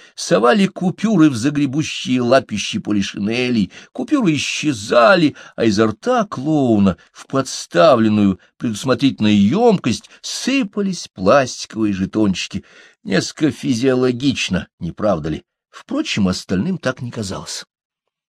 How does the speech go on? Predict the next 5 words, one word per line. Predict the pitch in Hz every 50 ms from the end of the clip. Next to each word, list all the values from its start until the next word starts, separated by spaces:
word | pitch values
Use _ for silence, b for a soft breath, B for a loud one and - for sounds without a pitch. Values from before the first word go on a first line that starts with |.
| _ _ _ _
Так, | _ - 98 98 101 104 107 107 110 107 101 - - - - _ _ _ _ _ _ _ _ _ _ _ _ _ _ _ _ _ _
деньги | - 120 - 107 135 147 160 160 160 147 160
уходят | 160 165 160 - - 165 165 160 160 160 147
в | 143 131
здание. | 117 120 123 - 160 160 151 117 101 92 87 85 82 80 76 73